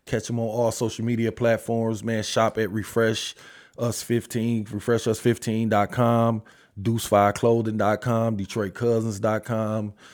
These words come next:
If you got any questions about the show, send them in to Mike with a Mike three one three at gmail dot com. And, um,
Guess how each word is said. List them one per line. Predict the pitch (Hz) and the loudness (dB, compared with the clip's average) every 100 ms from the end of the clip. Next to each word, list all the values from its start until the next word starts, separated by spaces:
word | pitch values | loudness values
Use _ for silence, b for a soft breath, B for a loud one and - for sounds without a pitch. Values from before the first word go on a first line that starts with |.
| B B - | B B -12
If | 104 95 | -10 -6
you | |
got | 101 104 | -2 0
any | 104 98 | 0 0
questions | - 104 - 107 | 0 0 0 -4
about | 104 90 - | -2 -4 -4
the | |
show, | - - 127 117 113 110 - _ _ B B B | -8 -2 0 0 -2 -4 -12 _ _ B B B
send | - - 113 | -14 -6 -4
them | 110 107 | -2 -2
in | 110 104 | -2 -4
to | 95 | -2
Mike | 104 110 | 0 0
with | 110 107 | 0 -2
a | |
Mike | 107 104 101 | -2 -2 -2
three | 117 113 | -4 -2
one | 110 104 | -2 -6
three | 117 107 | -2 0
at | 104 | 0
gmail | 101 104 110 110 110 110 | -2 -4 -2 0 0 0
dot | 104 98 | 0 -4
com. | - 123 120 120 117 110 _ _ B B B B B | -2 0 2 2 0 -4 _ _ B B B B B
And, | 87 92 | -10 -8
um, | 104 98 95 92 87 | -6 -6 -6 -8 -10